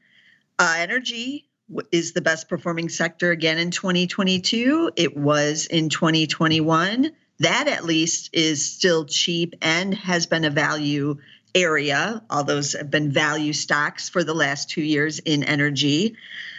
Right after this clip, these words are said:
But historically, the best performing asset class has been small cap value, but just not over the last ten years.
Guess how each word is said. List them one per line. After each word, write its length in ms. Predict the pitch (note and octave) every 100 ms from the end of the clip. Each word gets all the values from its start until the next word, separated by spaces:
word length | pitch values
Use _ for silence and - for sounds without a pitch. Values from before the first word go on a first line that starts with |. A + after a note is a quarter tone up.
| - _
But 300 | F#3 E3+ F3 -
historically, 1300 | F3+ F#3+ - - F4 G#4 - D#3+ D3 D3+ F#3 G#3 -
the 80 | E3+
best 400 | C#3 D#3+ A#3 -
performing 640 | C4 B3 A3+ A3+ A3 G#3+
asset 420 | E3 F#3 - - -
class 460 | - D3+ C#3+ D3
has 240 | - D#3 C3
been 400 | D#3+ D#3 D#3 D3+
small 560 | - - - D3+ D#3+ F3
cap 480 | - E3+ D#3+ D3+ -
value, 880 | D3+ D3 D3 D3+ E3+ D#3 B2 - - _ - - _
but 400 | - F3+ A3+ - -
just 320 | G3 G3 -
not 220 | F3 F3
over 200 | F3 E3
the 120 | D#3
last 380 | D3+ D#3 D#3 -
ten 260 | - D#3+ D#3+
years. 580 | F3 F3 D3 C3 -